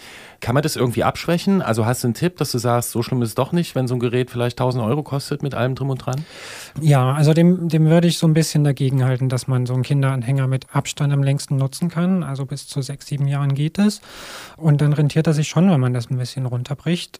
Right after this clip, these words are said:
Speaker 2: Und, äh, ich werde meinen wahrscheinlich auch gebraucht kaufen. Das ist ein relativ teures Modell. Das neu, pf, ja, äh, muss man ganz schön tief in die Tasche greifen. Aber wenn man den gebraucht kauft, so viel Schäden oder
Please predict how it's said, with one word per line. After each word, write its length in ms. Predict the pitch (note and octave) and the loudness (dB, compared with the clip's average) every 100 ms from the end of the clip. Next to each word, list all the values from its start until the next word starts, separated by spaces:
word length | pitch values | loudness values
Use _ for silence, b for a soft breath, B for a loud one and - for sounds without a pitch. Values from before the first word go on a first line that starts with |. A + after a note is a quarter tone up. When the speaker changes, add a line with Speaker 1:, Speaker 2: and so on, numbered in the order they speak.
| - | -2
Speaker 2:
Und, 400 | D3 C#3+ C#3 C3 - | 2 4 2 0 0
äh, 260 | C3+ C3+ | 0 0
ich 180 | C#3+ - | -2 -6
werde 200 | C3 C3 | -6 0
meinen 120 | C3 | 0
wahrscheinlich 400 | C3 - C3+ B2+ | 0 -2 -2 -2
auch 140 | C3+ - | -6 -10
gebraucht 440 | - C3 C3 - | -10 -8 -10 -12
kaufen. 340 | - C3+ C3+ | -12 -10 -8
Das 100 | C3+ | -4
ist 40 | C#3+ | 0
ein 40 | |
relativ 360 | E3+ E3+ E3 D#3+ | 2 2 2 0
teures 340 | D#3+ E3+ F3 | 2 4 4
Modell. 400 | F3 D#3+ D#3 D#3+ B B B B B | 4 4 6 4 B B B B B
Das 240 | - C3+ D#3 | 0 2 4
neu, 540 | D3 D3 D#3 D#3+ D#3 | 6 8 8 6 4
pf, 400 | C#3+ - - - | -2 -16 -18 -10
ja, 840 | D3 C3 C3+ C#3+ C#3 D3 C3 C3 C3 | -2 2 4 4 2 2 2 2 2
äh, 280 | C3 C3+ | -2 -4
muss 220 | C#3+ C#3 - | -4 -2 0
man 100 | C#3 | 0
ganz 180 | C#3+ | 0
schön 140 | - C#3+ | 0 0
tief 180 | D3+ C#3+ | 0 0
in 80 | |
die 80 | C#3 | -2
Tasche 300 | - C3 - | -2 -2 -2
greifen. 440 | - C#3+ C3+ C#3+ C3 | -4 0 0 2 0
Aber 200 | C3 B2+ | 0 0
wenn 100 | C3 | 0
man 140 | C3 | 0
den 140 | C3 | 0
gebraucht 400 | B2+ - B2+ A#2+ - - - | -4 -4 -6 -6 -10 -20 -4
kauft, 280 | B2 A#2 - | -2 -2 -4
so 480 | B2+ A#2+ B2 A#2+ A#2+ B2 B2 | -4 -2 -2 -6 -10 -12 -16
viel 540 | - - - B2+ B2 | -20 -12 -4 0 0
Schäden 460 | - B2 A#2+ C3 B2+ | -2 -4 -2 -2 -2
oder 220 | B2 | -4